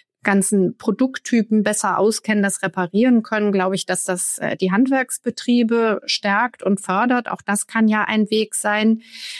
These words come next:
Ähm, ich glaube, dass diese Verlängerung der Gewährleistungsfrist durchaus auch einen Anreiz für die Verbraucher darstellen, weil sie so ein bisschen dieses Gefühl immer haben wollen der Sicherheit, na ja, wenn dann doch was kaputt geht, dann kann ich zurückgehen. Also auch das wissen wir ja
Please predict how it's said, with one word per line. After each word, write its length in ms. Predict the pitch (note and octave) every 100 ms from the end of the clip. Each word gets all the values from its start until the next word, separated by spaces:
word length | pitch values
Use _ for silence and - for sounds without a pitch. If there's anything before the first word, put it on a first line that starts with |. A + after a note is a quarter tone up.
| - -
Ähm, 320 | G#3+ G#3 G#3+
ich 160 | - -
glaube, 340 | - G#3 A3
dass 200 | G#3 G3
diese 260 | - G3 G3
Verlängerung 580 | - F#3 G3+ C#4 B3 A3+
der 140 | G#3+
Gewährleistungsfrist 1200 | G3+ G3 G3+ B3 A#3+ A#3 A3 G#3+ - A3+ G#3+ -
durchaus 460 | A3+ A#3+ - G3+ -
auch 240 | F#3+ F#3+
einen 200 | F3+ F3+
Anreiz 560 | - G3+ B3 C4 A#3+ -
für 100 | G3+
die 120 | G#3
Verbraucher 640 | - F3 - G#3 C4 D4+
darstellen, 760 | C4+ B3+ C#4 - - C4 D4 D#4
weil 140 | G3+
sie 80 | G3
so 140 | G3
ein 80 | G#3+
bisschen 340 | G#3 - A3+ G#3+
dieses 300 | G#3 G#3 -
Gefühl 340 | - - B3+
immer 260 | G#3+ G#3+ G3+
haben 280 | G#3+ G#3+
wollen 180 | G3+ G#3
der 140 | F#3+ F3
Sicherheit, 640 | A#3 B3 B3+ A3 A3 G#3+
na 140 | F#3+
ja, 260 | F#3 G#3+ A#3
wenn 120 | G3+
dann 200 | F#3 F#3+
doch 180 | G#3 G#3+
was 160 | G#3 -
kaputt 460 | G3+ - B3+ -
geht, 180 | A3+ A3
dann 100 | F#3
kann 200 | F#3 F#3
ich 120 | F#3
zurückgehen. 580 | - G3 B3+ - A3+ G#3+
Also 160 | F3+ E3+
auch 120 | -
das 200 | - A#3+
wissen 260 | B3 A3+ A3
wir 80 | G#3
ja 180 | G3+